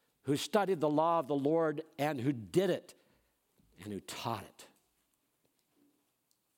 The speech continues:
Up to a hundred talents of silver,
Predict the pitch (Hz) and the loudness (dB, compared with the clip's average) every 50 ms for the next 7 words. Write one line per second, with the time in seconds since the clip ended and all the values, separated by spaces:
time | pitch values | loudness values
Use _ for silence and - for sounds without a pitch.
0 | _ _ _ _ _ _ _ _ _ _ _ _ _ _ _ _ _ _ _ _ | _ _ _ _ _ _ _ _ _ _ _ _ _ _ _ _ _ _ _ _
1 | _ _ 139 160 - - - 175 160 143 131 - - 226 233 185 196 196 156 - | _ _ -2 -2 -2 -2 -2 0 0 0 2 0 0 0 0 0 -2 -2 -2 -2
2 | - 175 175 175 180 185 165 - - 156 127 - - - 196 170 156 147 120 151 | -2 0 0 2 0 -2 -2 -4 -6 -6 -6 -6 -4 0 0 2 2 0 0 -2
3 | 151 151 156 | -4 -6 -8